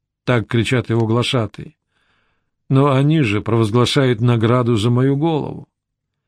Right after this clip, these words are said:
Аристион поднес перстень к губам. Жаль, что в нем нет яда.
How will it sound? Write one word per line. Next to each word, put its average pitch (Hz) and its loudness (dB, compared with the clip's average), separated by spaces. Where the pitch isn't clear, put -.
Аристион 120 0
поднес 120 0
перстень 113 -2
к - -8
губам. 120 0
Жаль, 160 0
что - -2
в 165 0
нем 147 0
нет 139 -2
яда. 104 -2